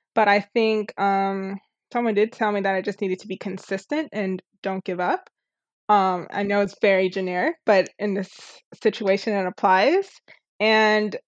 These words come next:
for me to keep it consistent, I treated my studying kinda like a job. So on the weekends, it's like an eight-hour shift of working and then figuring out what time I can take my breaks. So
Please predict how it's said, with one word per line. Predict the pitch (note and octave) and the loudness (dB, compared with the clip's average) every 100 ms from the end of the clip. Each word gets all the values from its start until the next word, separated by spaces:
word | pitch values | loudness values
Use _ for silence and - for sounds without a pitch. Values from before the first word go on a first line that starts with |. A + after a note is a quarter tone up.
| - | -16
for | G3+ A3+ | -4 0
me | A#3+ | 0
to | A#3+ | -2
keep | - A#3+ | -2 -2
it | A3+ | -2
consistent, | A3 G3+ A3 A3 A#3+ | -2 -4 -4 -2 -2
I | G3 _ _ _ | -4 _ _ _
treated | - - C4 A#3 | -12 -4 0 0
my | G#3+ G3 | 2 -2
studying | G3+ G#3 G#3+ B3 B3+ C#4+ _ _ - | -2 -4 -2 -4 -4 -8 _ _ -6
kinda | A3+ | -4
like | A3 A3+ | -4 -4
a | G#3+ | -4
job. | G#3 G#3+ C#4+ E4+ _ _ _ _ _ | 2 2 2 -4 _ _ _ _ _
So | - B3 A3+ A3 | 2 4 6 4
on | G#3+ | 4
the | G#3+ | 2
weekends, | A3+ B3 B3+ A#3+ | 0 0 -2 -2
it's | G#3 | -2
like | G#3 G#3 | -4 -4
an | - - | -6 -2
eight-hour | A#3 A#3 A3 G#3+ | 2 4 4 4
shift | - B3 C4 - | 2 0 0 -2
of | F#3 G#3 G#3+ G3+ - | 4 6 6 4 0
working | A#3 A#3 C#4 C4+ G#3+ | 0 0 -4 -4 -2
and | G3 | -2
then | F#3+ | -2
figuring | - A3 A3+ | -2 0 2
out | A3 | 2
what | G3 G3 | 4 2
time | - A3 G#3 | 2 -2 -2
I | G#3+ | -4
can | A3+ | -6
take | G#3+ - | -6 -4
my | G#3 | -2
breaks. | F#3 G3+ B3 - - _ _ _ _ | 0 2 0 -2 -20 _ _ _ _
So | - A3+ G#3 G3+ F#3+ | 2 6 8 8 6